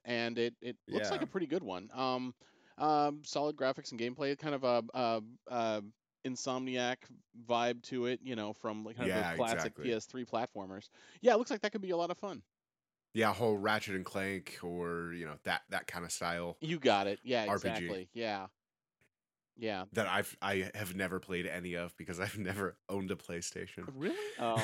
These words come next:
Speaker 1: wow. Well, they've got 'em
Speaker 2: Yeah,
Speaker 1: on
Speaker 2: I've
Speaker 1: Xbox too, so.
Speaker 2: I've been an Xbox boy.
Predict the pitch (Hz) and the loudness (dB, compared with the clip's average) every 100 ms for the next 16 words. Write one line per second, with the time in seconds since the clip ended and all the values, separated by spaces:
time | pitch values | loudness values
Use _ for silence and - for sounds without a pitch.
0 | 95 104 104 151 359 247 180 90 104 101 | 0 -2 -4 -2 -4 -2 -2 0 2 2
1 | 85 104 95 95 110 104 - - 87 101 | -2 -6 -8 0 2 0 -4 -14 -12 -12
2 | - - - - _ - 117 135 135 151 | -14 -16 -16 -20 _ 0 2 4 6 8
3 | 123 127 - 104 92 - 85 78 | 10 8 6 2 2 -2 -6 -6